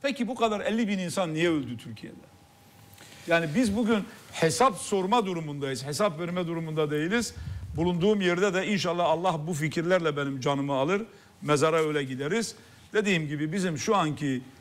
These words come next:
bulunduğumuz siyasi mücadele politik, e, taktiksel bir siyasal ittifaktır. Bu yürüyebilir, yürümeyebilir, sıkıntılı olabilir. Esas olan bugün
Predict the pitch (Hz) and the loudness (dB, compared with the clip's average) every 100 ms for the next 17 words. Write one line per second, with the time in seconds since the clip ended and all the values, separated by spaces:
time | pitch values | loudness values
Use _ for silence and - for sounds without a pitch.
0 | - 160 214 180 151 139 131 - 185 165 | -8 0 0 2 0 -2 -2 2 2 2
1 | 170 151 139 139 147 202 202 208 156 - | -4 -2 -2 0 0 0 0 0 0 0
2 | 233 220 - - - - - - - - | 0 -2 -8 -20 -20 -20 -20 -20 -20 -20
3 | - - - - 156 - - 220 - 170 | -20 -16 -12 -6 -6 -2 0 0 0 -4
4 | - 208 247 262 - - - _ _ _ | 2 4 4 2 -8 -20 -20 _ _ _
5 | - 139 220 240 - - - - 196 185 | -14 -2 2 2 -2 -12 -12 0 2 2
6 | 214 208 185 - 156 214 233 - 247 240 | 0 -2 -8 -8 -4 0 0 0 0 0
7 | 240 - - _ _ 170 233 226 214 190 | -2 -18 -20 _ _ -4 0 2 0 0
8 | 185 233 233 214 226 226 220 190 156 190 | 2 6 4 2 -2 -4 -6 -8 -6 -4
9 | 208 226 220 214 226 226 - - 160 135 | 0 2 2 0 -2 -2 -4 -6 -4 -4
10 | 156 196 226 233 226 233 233 - 180 269 | -2 0 4 4 2 0 -2 0 2 4
11 | 214 180 175 233 247 - _ _ _ - | 2 0 0 0 -2 -10 _ _ _ -4
12 | 269 185 190 202 | 0 2 0 -2